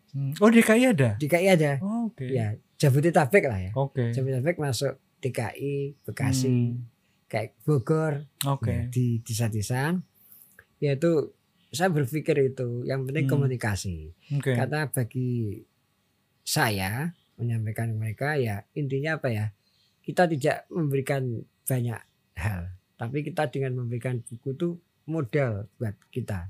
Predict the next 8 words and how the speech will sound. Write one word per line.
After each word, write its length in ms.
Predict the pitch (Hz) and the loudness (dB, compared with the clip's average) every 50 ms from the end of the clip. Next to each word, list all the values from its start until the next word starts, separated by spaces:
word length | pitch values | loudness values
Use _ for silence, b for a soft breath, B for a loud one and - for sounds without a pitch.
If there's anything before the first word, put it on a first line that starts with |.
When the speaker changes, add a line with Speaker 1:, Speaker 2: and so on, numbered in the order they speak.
| - _ - | -14 _ -4
Speaker 1:
Hmm. 480 | 147 143 147 143 139 135 127 123 120 117 | -2 0 2 2 2 2 0 -2 -4 -4
Speaker 2:
Karena 280 | 120 131 131 135 151 | -4 -4 -2 -2 -2
dengan 340 | 135 - 135 127 135 131 127 131 | -4 -4 -4 -4 -2 -2 -4 -4
membaca 800 | 127 123 113 110 95 92 92 - 95 92 98 107 120 139 151 - _ _ _ _ _ | -4 -4 -4 -4 -4 -6 -6 -6 -6 -6 -4 -4 -6 -6 -8 -12 _ _ _ _ _
itu 160 | - - 175 | -4 -4 0
dampaknya 420 | 139 165 147 131 131 151 165 175 180 | 2 2 2 2 2 2 2 2 2
kan 140 | 190 190 170 | 4 4 2
banyak. 360 | 127 - 123 104 98 90 - | 2 2 0 0 0 -2 -4